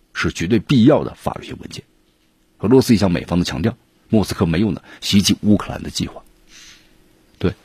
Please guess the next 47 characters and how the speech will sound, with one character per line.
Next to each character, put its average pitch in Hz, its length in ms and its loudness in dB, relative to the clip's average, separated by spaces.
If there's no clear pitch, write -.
你 107 80 0
看 151 100 6
我 143 60 6
们 110 100 4
说 135 160 4
了， 127 100 2
其 139 140 2
实 123 120 2
乌 160 120 2
克 95 140 -6
兰 85 100 -2
呢 117 280 0
意 143 60 -4
愿 98 200 2
表 69 160 -4
达 67 100 -8
得 - 80 -14
很 101 140 0
好， 92 180 -8
就 101 100 0
是 85 80 -4
希 127 140 2
望 92 140 4
把 64 120 -4
问 92 200 2
题 - 160 -6
全 76 260 -8
部 92 120 -2
解 - 220 -12
决， - 220 -20
但 120 100 0
问 131 140 8
题 101 100 6
是 120 220 0
美 67 160 -2
国 78 140 -2
它 85 100 -6
根 98 180 0
本 71 140 -8
就 - 100 -14
不 - 140 -16
接 - 220 -8
招， 101 200 -6
对 147 120 4
吧？ 110 220 2
美 80 220 -4
国， 101 240 -2